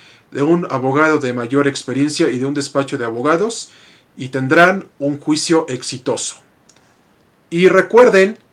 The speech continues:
que ustedes forman parte de nuestra comunidad jurídica. Nos vemos en un próximo episodio del Mundo del Derecho y Cicerón Corpus Juris Civilis. Pueden encontrarnos en nuestras páginas web, en nuestras redes sociales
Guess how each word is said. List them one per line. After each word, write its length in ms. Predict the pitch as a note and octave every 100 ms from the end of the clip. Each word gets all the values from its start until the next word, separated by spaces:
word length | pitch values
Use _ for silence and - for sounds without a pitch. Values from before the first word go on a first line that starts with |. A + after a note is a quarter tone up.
| _
que 100 | -
ustedes 400 | C#3 C3 E3 D#3+
forman 360 | - D#3+ D3+ C3+
parte 340 | D#3 D#3 D3+
de 80 | B2+
nuestra 340 | A#2+ A#2+ B2+ A#2+
comunidad 340 | A2+ A#2+ B2
jurídica. 600 | - B2 D3 E3 G#3+ C4+ - _ _ _ _ _ _ _ - _ _ _ _ _ _ _
Nos 220 | - D3
vemos 260 | F3 F#3 F#3
en 80 | E3
un 80 | E3
próximo 420 | E3 E3+ E3 C3+
episodio 720 | A#2+ B2+ - E3 D#3+ C#3 A2+ -
del 320 | B2+ B2 A#2+
Mundo 300 | D#3+ F#3 D3+
del 120 | A#2+
Derecho 360 | B2+ E3+ E3+ C3+
y 60 |
Cicerón 320 | A2 - C#3 C#3
Corpus 360 | C3+ C3 B2+
Juris 240 | C3 B2+ B2+
Civilis. 640 | G#3 A3 C4 C4+ - - _ _ _ _ _ _ _ _ -
Pueden 280 | F#3 F#3
encontrarnos 640 | D3+ C3+ C3 D#3+ D#3+ D#3+ D#3
en 240 | C3 B2
nuestras 580 | A#2+ A#2 - - B2 -
páginas 460 | E3 D#3+ C#3 A#2 -
web, 320 | D3 F3 E3+ _ _ _
en 100 | -
nuestras 320 | B2+ - C3 A#2+
redes 220 | E3+ E3
sociales 640 | B2 - D#3 D3+ C#3+ -